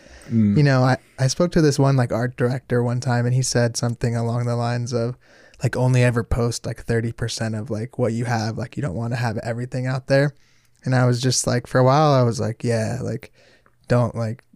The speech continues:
Speaker 2: I don't know, like, just only post, like, the perfect stuff." But then you hear all this other stuff about how you gotta be out there, like, you just post whatever. And then I started
Speaker 1: Yeah.
Speaker 2: doing that, and then I was like, "Hmm, some of these, like, are genuinely not that good, and I'm just posting for the sake of it."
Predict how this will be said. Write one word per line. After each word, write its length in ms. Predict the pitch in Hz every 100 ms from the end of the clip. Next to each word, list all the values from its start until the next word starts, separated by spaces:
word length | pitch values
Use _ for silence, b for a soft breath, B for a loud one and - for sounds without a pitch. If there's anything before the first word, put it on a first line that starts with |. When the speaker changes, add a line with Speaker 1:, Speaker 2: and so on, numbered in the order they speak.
| -
Speaker 2:
I 120 | 131
don't 140 | 135
know, 180 | 117 123
like, 200 | 120 113
just 180 | 127 123
only 260 | 127 127 123
post, 280 | - 123 -
like, 160 | 117
the 100 | -
perfect 440 | - - 131 - -
stuff." 280 | - 113 - b b b
But 120 | - 113
then 120 | 131
you 100 | 131
hear 140 | 139 143
all 80 | 135
this 180 | 123 127
other 160 | 127
stuff 300 | 123 - 117
about 260 | 123 120 123
how 300 | 123 117 113
you 140 | 131 120
gotta 260 | 120 123
be 120 | 120 120
out 220 | 131 123
there, 180 | 120 -
like, 160 | - -
you 60 | -
just 180 | 143
post 260 | - 123 120
whatever. 320 | 123 123 120 120
And 180 | 120
then 220 | 120 120 117 B B B B
I 60 | 135
started 260 | 120 113
Speaker 1:
Yeah. 40 | -
Speaker 2:
doing 220 | 131 123
that, 380 | 127 143 143 123 127
and 120 | 127
then 100 | 120
I 100 | 120
was 180 | 120 120
like, 220 | 117 - -
"Hmm, 340 | 143 131 135
some 220 | - 135
of 60 | 143
these, 200 | 139 127
like, 200 | 127 127
are 80 | 120
genuinely 480 | 123 120 120 120 117
not 220 | 117 120
that 180 | 127 110
good, 240 | 95 113 120
and 120 | 117
I'm 140 | 117
just 160 | 117 -
posting 400 | - 123 - 123
for 160 | 120 117
the 100 | 120
sake 280 | - 135 131
of 100 | 117
it." 200 | 117